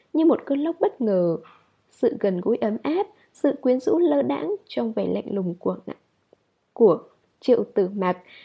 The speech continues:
đã khiến anh từng bước đâm sâu vào biển tình, chẳng muốn thoát ra. Còn sự ôn tồn khuất dưới thái độ ngang tàng,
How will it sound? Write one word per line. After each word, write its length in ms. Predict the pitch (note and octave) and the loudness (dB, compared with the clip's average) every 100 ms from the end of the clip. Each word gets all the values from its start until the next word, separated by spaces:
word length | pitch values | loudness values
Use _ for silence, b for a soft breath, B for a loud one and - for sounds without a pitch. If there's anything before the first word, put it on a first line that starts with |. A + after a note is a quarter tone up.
| B | B
đã 120 | - C#4 | -6 0
khiến 160 | B3+ B3+ - | -2 -2 -6
anh 240 | C#4+ C#4+ C#4 - | -4 -4 -6 0
từng 200 | G#3 F3 | 0 2
bước 360 | A#3+ E4+ - A3 | 0 0 0 -4
đâm 160 | A3 | -4
sâu 360 | G#3+ - G#3+ G#3 - | -4 -6 -4 -4 -8
vào 180 | F#3+ F#3 | -10 -6
biển 180 | G3 F#3 - | -4 -6 -2
tình, 320 | F#3+ F#3 F3 F3 b - | -2 0 -2 -6 b -12
chẳng 160 | A3 - | -12 -8
muốn 240 | F#3+ F3+ | -6 -6
thoát 320 | - D#4+ F4 | -6 -8 -8
ra. 380 | - A3+ A#3 A#3 A#3 _ _ _ _ _ _ _ _ | -6 -4 -4 -4 -10 _ _ _ _ _ _ _ _
Còn 220 | A3+ F#3 | -4 -2
sự 180 | F#3 A3+ | -2 -2
ôn 220 | A3+ G#3+ | 0 -2
tồn 260 | G#3+ G3 F#3 | 0 0 0
khuất 220 | - F4 | -2 -4
dưới 200 | - G#3+ | -2 -4
thái 220 | - G#3+ | -4 -2
độ 180 | C4 C4 | 0 0
ngang 280 | B3 C#4 C4+ | -2 -6 -6
tàng, 400 | - G#3 F3+ F3 | -6 -4 -2 -4